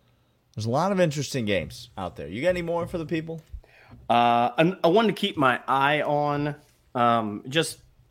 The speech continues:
Speaker 2: this is a, another weird line. I'm intrigued by Kentucky, Louisville. The line's two and a half.
Speaker 1: Okay.
Speaker 2: That's weird, Daniel.
Speaker 1: It is weird.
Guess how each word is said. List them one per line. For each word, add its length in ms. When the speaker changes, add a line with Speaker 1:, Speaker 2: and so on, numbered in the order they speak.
Speaker 2:
this 220
is 140
a, 180
another 320
weird 420
line. 280
I'm 260
intrigued 420
by 120
Kentucky, 760
Louisville. 540
The 60
line's 280
two 180
and 80
a 60
half. 440
Speaker 1:
Okay. 400
Speaker 2:
That's 180
weird, 380
Daniel. 340
Speaker 1:
It 120
is 240
weird. 380